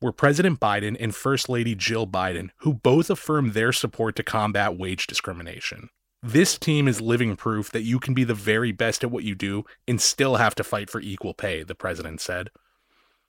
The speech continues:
Now, the question turns to what the Biden administration will do.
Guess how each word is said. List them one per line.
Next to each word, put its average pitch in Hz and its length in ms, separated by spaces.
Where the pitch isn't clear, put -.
Now, 123 460
the 123 160
question 117 420
turns 120 380
to - 80
what 110 280
the 147 80
Biden 110 380
administration 104 800
will 92 100
do. 90 300